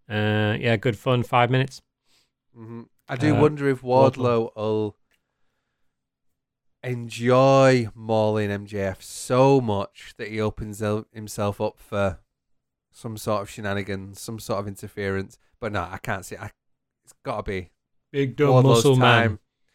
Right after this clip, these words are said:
Speaker 2: Yep, it's Pig's time. Wardlow for the win.
Speaker 1: Okay, now it's the main event, right?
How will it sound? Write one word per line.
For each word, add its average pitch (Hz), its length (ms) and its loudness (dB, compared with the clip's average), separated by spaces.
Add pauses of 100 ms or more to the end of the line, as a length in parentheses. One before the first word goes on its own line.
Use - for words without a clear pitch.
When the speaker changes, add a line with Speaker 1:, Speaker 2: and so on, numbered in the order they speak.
(260)
Speaker 2:
Yep, 113 300 -4
it's - 160 -20
Pig's 139 320 -4
time. 151 520 2 (960)
Wardlow 135 420 2
for - 140 -8
the 123 100 2
win. 127 360 2 (680)
Speaker 1:
Okay, 107 280 -14
now 151 240 0
it's 147 100 -6
the 135 80 -6
main 117 220 -8
event, 107 220 -14
right? 139 300 -12